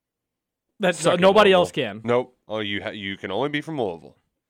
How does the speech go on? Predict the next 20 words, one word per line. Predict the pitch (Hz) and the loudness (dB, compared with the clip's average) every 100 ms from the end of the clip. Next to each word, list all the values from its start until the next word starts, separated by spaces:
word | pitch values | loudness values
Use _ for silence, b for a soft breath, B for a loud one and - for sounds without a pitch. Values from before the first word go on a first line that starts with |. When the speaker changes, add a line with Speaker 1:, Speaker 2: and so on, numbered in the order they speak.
| _ _ - | _ _ -2
Speaker 1:
I | 214 | 2
think | 226 196 | 4 2
it's | 170 | 0
a | |
little | 143 131 135 139 135 135 135 131 127 | -2 -2 0 0 2 0 -2 -2 -4
tiny | 123 131 127 127 127 | -6 -8 -6 -6 -8
bit | 123 127 | -8 -10
forced, | 143 127 123 - - _ _ _ _ _ - | -8 -8 -8 -12 -20 _ _ _ _ _ 0
but | 175 175 151 143 _ _ _ _ _ _ _ _ _ _ _ _ _ _ _ _ _ _ 120 | 4 6 4 0 _ _ _ _ _ _ _ _ _ _ _ _ _ _ _ _ _ _ -8
got | 123 | -4
all | 135 | -4
the | 139 | -4
U | 151 151 | -4 -2
of | |
L | 156 143 | -2 -4
dorks | 120 107 - | -8 -10 -12
talking. | 113 107 117 107 _ _ _ _ _ _ _ _ _ _ _ _ _ _ _ _ _ _ _ _ _ _ _ _ | -14 -14 -16 -20 _ _ _ _ _ _ _ _ _ _ _ _ _ _ _ _ _ _ _ _ _ _ _ _
So | 120 | -10
that's | 139 - | -10 -10
good. | 110 101 | -16 -18